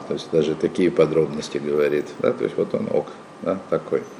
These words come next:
В общем, как бы то ни было, он пришёл к Аврааму, да. Вот. Э, в любом случае, если речь идёт об этом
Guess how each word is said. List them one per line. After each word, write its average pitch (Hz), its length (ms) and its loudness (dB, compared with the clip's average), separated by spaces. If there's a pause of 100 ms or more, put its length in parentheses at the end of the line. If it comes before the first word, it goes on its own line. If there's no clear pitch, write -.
(280)
В 160 60 10
общем, 175 280 10
как 160 180 10
бы 160 100 12
то 151 140 10
ни 185 160 12
было, 147 240 12
он 131 100 10
пришёл 123 320 10
к - 80 -2
Аврааму, 107 520 12 (300)
да. 113 120 2 (1000)
Вот. 82 480 4 (340)
Э, 73 340 4
в 90 60 2
любом 143 340 12
случае, 104 680 10
если 107 300 8
речь 104 260 10
идёт 101 300 10
об 95 120 10
этом 98 320 8